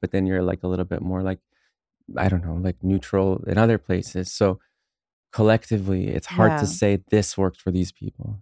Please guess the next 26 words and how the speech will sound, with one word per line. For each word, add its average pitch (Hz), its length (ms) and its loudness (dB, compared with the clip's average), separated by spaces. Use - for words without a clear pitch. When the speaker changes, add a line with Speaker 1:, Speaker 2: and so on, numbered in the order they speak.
Speaker 1:
It's - 160 -2
just, 110 180 2
like, 107 100 2
one 101 140 4
of 98 60 2
those 92 160 0
things 92 160 -2
I - 20 0
have 87 120 -2
to 98 100 -10
see - 240 -2
and 95 140 -2
feel - 160 -2
Speaker 2:
I 208 60 4
Speaker 1:
in 220 60 6
Speaker 2:
know. 247 220 6
Speaker 1:
person. - 100 0
Speaker 2:
And 202 120 4
I 214 120 2
feel 233 240 0
like 294 240 -2
this 214 180 0
is, 196 180 -4
like, 180 160 -2
an 175 220 0
untapped 160 960 -2